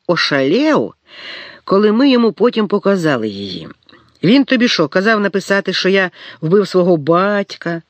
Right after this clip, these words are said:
І ти що написав? Шариш, чувак?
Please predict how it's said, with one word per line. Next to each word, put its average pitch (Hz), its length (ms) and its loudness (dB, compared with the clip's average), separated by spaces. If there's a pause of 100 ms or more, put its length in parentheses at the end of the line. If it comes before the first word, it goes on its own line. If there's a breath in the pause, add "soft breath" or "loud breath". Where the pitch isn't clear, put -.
(600)
І 208 80 0
ти - 140 2
що 202 200 0
написав? 214 560 -2 (1200)
Шариш, 196 460 0
чувак? - 400 -8